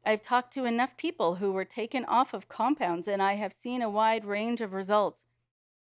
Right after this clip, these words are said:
from those who remain traumatized for many years to come because of the way the raid was handled, to people who were brought out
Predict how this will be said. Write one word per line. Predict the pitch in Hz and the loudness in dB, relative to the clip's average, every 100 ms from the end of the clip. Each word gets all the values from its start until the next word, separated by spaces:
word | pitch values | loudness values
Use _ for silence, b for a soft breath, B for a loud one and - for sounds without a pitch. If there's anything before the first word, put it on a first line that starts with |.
| _ | _
from | 233 233 | 2 4
those | 233 240 269 - | 4 4 2 -2
who | 240 | 0
remain | 226 226 247 254 | 2 0 -2 -2
traumatized | 254 233 262 226 226 214 | 2 2 2 0 -2 -2
for | - 214 | -4 -2
many | 220 233 | -2 -2
years | 226 220 - | -2 -2 -6
to | 226 | -10
come | - 247 233 | -2 -2 -2
because | 214 220 202 | -4 -6 -6
of | 190 | -4
the | 196 | -4
way | 190 208 214 | 0 2 2
the | 196 | -2
raid | 180 190 196 | -2 -2 -2
was | 180 175 | -6 -10
handled, | 220 214 208 170 170 _ _ _ _ _ _ | -6 -4 -2 -2 -4 _ _ _ _ _ _
to | 254 | -8
people | - 277 - 262 254 247 | -4 -6 0 2 2 0
who | 262 | -2
were | 226 220 | 0 -2
brought | 196 202 214 226 | -4 0 2 4
out | 214 208 269 | 4 2 2